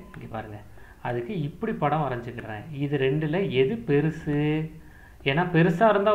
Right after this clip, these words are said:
ஒரு ரூட்லயும் சின்னதா இருந்தா இன்னொரு ரூட்லயும் போகணும். இப்போ என்ன பண்ண போறோம்? இப்போ நான் எந்த ஸ்டெப்ல நிக்கிறேன்?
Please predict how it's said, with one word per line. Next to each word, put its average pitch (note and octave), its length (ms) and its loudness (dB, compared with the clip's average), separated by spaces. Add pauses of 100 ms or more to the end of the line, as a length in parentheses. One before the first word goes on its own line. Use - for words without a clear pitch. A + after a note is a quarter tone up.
ஒரு F3 160 2
ரூட்லயும் E3+ 440 0
சின்னதா G3 340 2
இருந்தா F3 220 2
இன்னொரு E3+ 300 4
ரூட்லயும் D#3+ 400 -2
போகணும். C#3+ 260 -4 (680)
இப்போ E3+ 220 0
என்ன F3 180 0
பண்ண D#3 220 0
போறோம்? E3 240 0
இப்போ D3+ 160 -2
நான் C#3 140 0
எந்த F3 180 4
ஸ்டெப்ல F3 340 0
நிக்கிறேன்? C#3+ 320 0